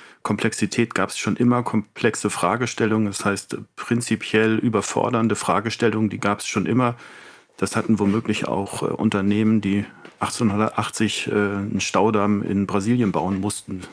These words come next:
wie man am Unternehmen Voith zum Beispiel sehen kann. Ähm, Corona hat eigentlich, äh, gezeigt, wie die Gesellschaft auch funktioniert.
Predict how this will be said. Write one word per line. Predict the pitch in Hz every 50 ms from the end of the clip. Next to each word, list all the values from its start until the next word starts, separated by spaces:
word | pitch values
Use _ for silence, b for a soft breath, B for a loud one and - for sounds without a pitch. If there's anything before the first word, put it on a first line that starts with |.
| - -
wie | - - 95
man | 95 98 98 87
am | 90 92 87 87 - -
Unternehmen | - - 92 - 98 95 92 95 -
Voith | - - 104 107 -
zum | - - 82
Beispiel | 76 82 87 - - 101
sehen | 92 101 95 98
kann. | - 107 110 113 B B B B B B B B B B B B _ -
Ähm, | - 101 101 95 95 95 95 95 92 90 87 85 76 - 50 B B B B B B
Corona | - - 113 95 127 160 160 139 131 131 - - - - - - -
hat | - - - - - -
eigentlich, | - 107 135 156 160 151 127 - 123 120 123 - - - - - - -
äh, | 110 113 117 120 120 -
gezeigt, | - 123 117 - - - 113 107 123 123 - -
wie | 139
die | 120 123 120 -
Gesellschaft | - 113 110 104 113 120 127 - - 113 - -
auch | - 131 -
funktioniert. | - 131 120 - - 113 101 87 90 69 64 -